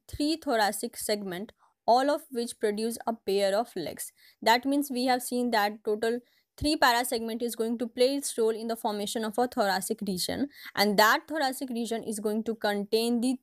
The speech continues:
three thoracic segment that we are going to see in our upcoming slides. So these three thoracic segments will be a T one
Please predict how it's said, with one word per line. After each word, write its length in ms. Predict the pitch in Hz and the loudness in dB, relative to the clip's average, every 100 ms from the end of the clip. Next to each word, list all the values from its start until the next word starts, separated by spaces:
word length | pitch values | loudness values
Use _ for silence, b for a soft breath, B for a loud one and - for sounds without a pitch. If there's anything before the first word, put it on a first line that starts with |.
| - | -4
three 320 | 285 302 359 | 0 2 2
thoracic 480 | 349 262 190 - 233 | 2 0 0 -2 -4
segment 460 | - 214 196 190 196 | 0 0 0 -2 2
that 200 | 196 196 | 2 2
we 80 | 208 | 0
are 60 | 202 | 0
going 220 | 202 208 | -2 -4
to 100 | 214 | -6
see 260 | - 247 214 | -2 -2 -2
in 100 | 190 | -2
our 220 | 185 208 | 0 0
upcoming 460 | - - 190 202 359 - _ _ | -2 -2 -2 0 -2 -4 _ _
slides. 500 | - 214 170 135 - B B B | 0 2 2 0 -8 B B B
So 140 | 262 | 2
these 280 | 233 311 349 - | 4 2 -2 -4
three 260 | 285 285 294 | 0 0 0
thoracic 400 | - 247 220 247 | -2 0 0 0
segments 520 | 233 214 202 196 214 202 | -2 -2 -2 -4 -4 -2
will 160 | 208 | -2
be 180 | 202 214 | 0 0
a 100 | 208 | 0
T 280 | 208 220 214 | -2 0 2
one 200 | 220 320 | 2 2